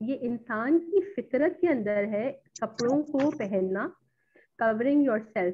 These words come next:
इसी वजह से क्या हुआ कि हमारे वालिद और हमारी वालिदा ने जब देखा कि कपड़े उतर गए तो उन्होंने पत्तों से अपने जिस्म को ढकना शुरू कर दिया। तो आजकल जो ये concept है west में तो काफी ज्यादा है, और अब हमारे पास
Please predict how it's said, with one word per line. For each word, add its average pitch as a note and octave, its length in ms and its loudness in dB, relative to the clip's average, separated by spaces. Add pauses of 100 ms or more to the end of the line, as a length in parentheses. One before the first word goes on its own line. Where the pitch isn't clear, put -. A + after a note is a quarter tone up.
(100)
इसी B3+ 240 2
वजह C#4+ 200 4
से C#4+ 140 0
क्या C4+ 220 0
हुआ A#3 260 0
कि - 140 -4
हमारे A3+ 400 -4
वालिद G3+ 400 -2
और B3+ 60 -2
हमारी G#3+ 380 -4
वालिदा F#3+ 480 2
ने D4 160 4
जब C#4+ 140 4
देखा G3+ 340 -2
कि C4+ 140 -4
कपड़े A#3 480 -4
उतर A3 200 -2
गए G#3+ 200 0
तो A#3 140 -4
उन्होंने A3 240 0
पत्तों C#4 380 -2
से C#4+ 160 0
अपने A3+ 240 -6
जिस्म G3 340 -2
को D#4+ 240 -4 (480)
ढकना B3 320 0
शुरू A3 220 0
कर F3+ 180 2
दिया। F3+ 220 -8 (300)
तो - 60 -12
आजकल A#3 520 2
जो C#4+ 80 4
ये D4+ 160 6
concept A3+ 580 0
है C4+ 80 2
west G#3 340 -4
में B3 100 -4
तो C#4 180 -8
काफी A3 460 -4
ज्यादा B3+ 300 -2
है, D4+ 140 2
और A#3+ 180 -4
अब A3 240 -4
हमारे G3+ 340 -2
पास A#3+ 200 0